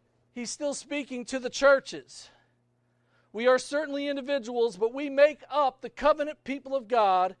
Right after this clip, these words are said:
and we are bound together inseparably in Christ.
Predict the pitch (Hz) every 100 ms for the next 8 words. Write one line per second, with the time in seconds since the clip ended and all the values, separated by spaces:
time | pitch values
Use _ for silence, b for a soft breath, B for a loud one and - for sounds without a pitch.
0 | b b 220 226 277 240 185 262 277 285
1 | 226 220 285 277 220 220 233 226 - 311
2 | 311 247 220 185 202 240 262 _ _ _
3 | _ _ _ 247 277 262 285 294 240 156
4 | - -